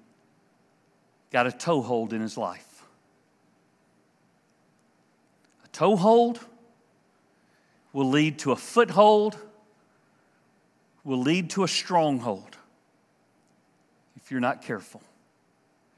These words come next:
And this man has a stronghold on his life.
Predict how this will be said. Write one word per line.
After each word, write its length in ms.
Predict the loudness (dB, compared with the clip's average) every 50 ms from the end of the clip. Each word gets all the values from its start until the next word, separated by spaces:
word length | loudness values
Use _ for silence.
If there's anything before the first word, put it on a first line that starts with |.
| _ _ _ _ _ _ _ _ _ -18
And 160 | -18 -16 -8
this 260 | -2 -2 -2 -2 -2 -4
man 480 | -2 -2 -2 0 -2 -2 -4 -6 -10 -14 -20 -20 _ _ _ _ _ _ _ _ _ _ _ _ _ _ _ _ _ _ _ _ _ _ _ _ -10
has 200 | -10 -8 -8 -6
a 40 | -8
stronghold 720 | -8 -6 -2 0 2 2 2 2 -2 -4 -6 -6 -6 -6 -6
on 120 | -8 -8
his 180 | -8 -8 -8 -8
life. 440 | -8 -8 -8 -12 -20 -20 -20 -20